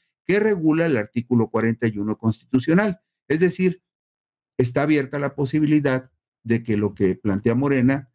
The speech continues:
se pueda convertir en realidad porque existen las condiciones jurídicas para que eso sea analizado en estos términos.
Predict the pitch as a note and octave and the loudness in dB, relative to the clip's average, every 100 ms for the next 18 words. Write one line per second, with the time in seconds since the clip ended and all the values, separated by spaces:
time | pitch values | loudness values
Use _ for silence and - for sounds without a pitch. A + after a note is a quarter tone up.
0 | _ - C#3 A#2+ B2+ B2+ A2 G#2+ - A#2 | _ -4 0 2 0 -2 -4 -2 0 2
1 | B2+ C3 C3+ C#3 A#2+ A#2+ B2+ A#2+ G#2 - | 2 2 0 0 0 -2 -4 -4 -12 -8
2 | - - - D3 B2+ G#2 - G2 G#2 B2 | -4 -4 -2 0 0 -2 -6 -8 -2 0
3 | C3+ C3 D#3+ G3+ G#3 F3+ C#3 B2+ - G#2+ | 2 0 0 2 0 -2 -4 -4 -4 -6
4 | - B2 B2+ D#3 D#3 _ _ C3+ C3+ C#3 | -2 -4 -2 -4 -4 _ _ -2 -2 -2
5 | C#3 B2 A#2 A#2 A#2+ A#2 - B2 F#3+ G3+ | -4 -4 -2 0 2 0 -4 -2 0 2
6 | E3+ A#2 | 2 0